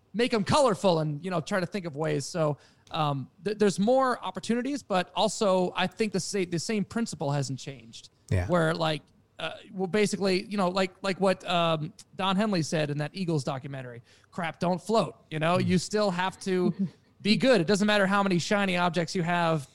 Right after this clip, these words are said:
Speaker 1: to your advantage. Like, if, if the, the core of the, of the music isn't, isn't really good, then it's, you know, probably not gonna do very well.
Speaker 3: You have to back it up.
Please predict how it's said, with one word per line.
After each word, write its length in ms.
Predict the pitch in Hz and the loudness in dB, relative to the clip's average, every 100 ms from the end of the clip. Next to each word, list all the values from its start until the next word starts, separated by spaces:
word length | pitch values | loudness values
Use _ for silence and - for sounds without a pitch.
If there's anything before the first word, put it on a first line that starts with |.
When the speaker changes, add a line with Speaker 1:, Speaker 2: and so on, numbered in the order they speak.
| _ | _
Speaker 1:
to 80 | 175 | -2
your 120 | 170 | 0
advantage. 540 | 151 175 208 175 156 156 | 0 -2 0 -2 -2 -4
Like, 160 | 160 | -6
if, 100 | 156 - | -8 -12
if 300 | 185 165 - - _ _ _ - | -8 -8 -10 -20 _ _ _ -2
the, 220 | 156 131 - - 165 | 0 0 -6 -16 -10
the 80 | 156 | -10
core 420 | - 214 220 220 | -4 2 4 4
of 120 | 202 143 | 2 0
the, 240 | 175 165 | -2 -2
of 80 | 143 | -6
the 80 | 151 | -2
music 340 | 185 202 160 | 0 0 0
isn't, 260 | 135 151 - _ _ | -2 -4 -6 _ _
isn't 300 | - 151 151 | -6 -4 -6
really 360 | 147 156 147 127 - - - _ _ - | -6 -4 -2 -4 -10 -20 -20 _ _ -14
good, 360 | 180 208 151 135 | -4 0 0 -2
then 340 | 147 143 135 - | -4 -4 -8 -12
it's, 280 | 131 - - | -18 -20 -14
you 100 | 151 | -14
know, 180 | 127 123 _ | -12 -16 _
probably 240 | 151 143 | -12 -10
not 200 | 147 135 | -12 -14
gonna 180 | 151 135 127 | -16 -16 -12
do 120 | 160 | -10
very 180 | 147 127 | -10 -12
well. 220 | 131 - - _ | -16 -20 -20 _
Speaker 3:
You 80 | 196 | -6
have 160 | 185 | -4
to 60 | 202 | -6
back 280 | 175 156 160 | -4 -4 -4
it 80 | 151 | -6
up. 180 | 143 | -8